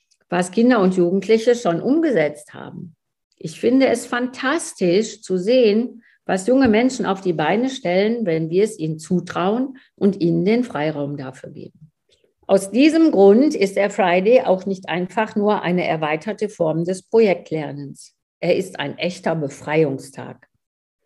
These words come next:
In Anlehnung an Stefan Hessels Empört euch lautet das Motto,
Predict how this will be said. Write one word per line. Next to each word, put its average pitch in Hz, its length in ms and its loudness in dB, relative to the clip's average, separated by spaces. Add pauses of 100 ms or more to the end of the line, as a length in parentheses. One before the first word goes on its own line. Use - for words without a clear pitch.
(540)
In 185 200 2
Anlehnung 214 760 4
an 175 200 -2
Stefan 202 520 -4
Hessels 202 680 -2
Empört 170 540 -2
euch 254 420 -2 (500)
lautet 170 440 -2
das 151 220 -10
Motto, 160 580 -8